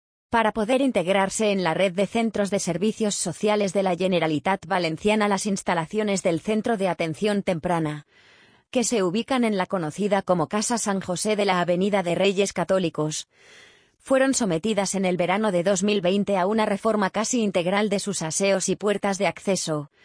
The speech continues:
en las que el Ayuntamiento de Novelda realizó una inversión de cuarenta y siete mil euros,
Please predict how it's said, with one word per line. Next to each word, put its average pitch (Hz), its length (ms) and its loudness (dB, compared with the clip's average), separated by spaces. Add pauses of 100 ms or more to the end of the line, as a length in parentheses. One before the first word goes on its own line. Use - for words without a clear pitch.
(500)
en 220 180 2
las 208 160 -2
que 202 180 2
el 190 80 2
Ayuntamiento 190 720 0
de 220 120 0
Novelda 185 420 2
realizó 185 500 0
una 220 240 2
inversión 202 480 0
de 202 100 0
cuarenta 185 380 0
y 160 100 0
siete 208 380 0
mil 196 220 0
euros, 147 480 -2